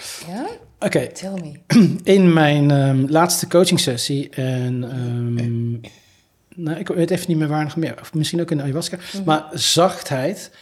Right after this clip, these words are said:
Speaker 2: zacht zijn voor mijzelf,
Speaker 1: Ja.
Speaker 2: meer tijd voor mijzelf nemen.
Speaker 1: Ja.
Speaker 2: Dus meer, eh, tijd nemen voor meditatie,
Speaker 1: Ja.
Speaker 2: meer, ehm, gewoon zijn in plaats van doen. Dat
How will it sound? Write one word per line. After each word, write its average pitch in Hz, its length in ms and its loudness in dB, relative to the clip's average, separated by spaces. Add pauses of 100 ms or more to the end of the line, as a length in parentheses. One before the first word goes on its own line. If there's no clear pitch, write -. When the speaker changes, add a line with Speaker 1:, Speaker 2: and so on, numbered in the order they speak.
(100)
Speaker 2:
zacht - 400 -2
zijn 160 400 2
voor 135 120 -6
mijzelf, 127 560 -8
Speaker 1:
Ja. - 60 -6
Speaker 2:
meer 156 260 2
tijd 151 220 0
voor 151 100 -6
mijzelf 151 440 -2
nemen. 147 340 -4 (180)
Speaker 1:
Ja. 180 100 -8
Speaker 2:
Dus 160 120 -4
meer, 143 320 0 (140)
eh, 135 140 -8
tijd 139 160 -2
nemen 131 160 -6
voor 143 100 -6
meditatie, 143 760 -4 (120)
Speaker 1:
Ja. 175 280 -10
Speaker 2:
meer, 135 480 -4
ehm, 123 460 -4 (360)
gewoon 143 280 -2
zijn 147 440 2
in 156 100 -6
plaats 131 240 -6
van 135 240 -4
doen. 175 360 4
Dat - 100 -14